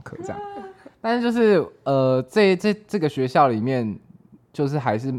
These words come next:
有蛮多让你就是，他就是逼你要想啊，逼你要想你自己要干嘛，他没有要就是排好给你，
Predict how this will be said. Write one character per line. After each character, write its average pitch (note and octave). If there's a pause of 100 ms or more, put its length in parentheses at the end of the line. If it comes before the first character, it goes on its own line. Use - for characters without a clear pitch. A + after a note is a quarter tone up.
(100)
有 A#2
蛮 G2
多 G#2 (520)
让 C3+
你 G2+
就 A2
是， A#2+ (100)
他 G3+
就 G#3+
是 A#3
逼 F#3+
你 D#3+
要 C3
想 F#2+
啊， F2
逼 D#3
你 D#3+
要 D3
想 G#2+
你 G2+
自 -
己 A#2+
要 G#2
干 -
嘛， - (300)
他 -
没 G3+
有 D#3+
要 D#3
就 D#3+
是 D#3+
排 A2+
好 A#2+
给 G2
你， G2+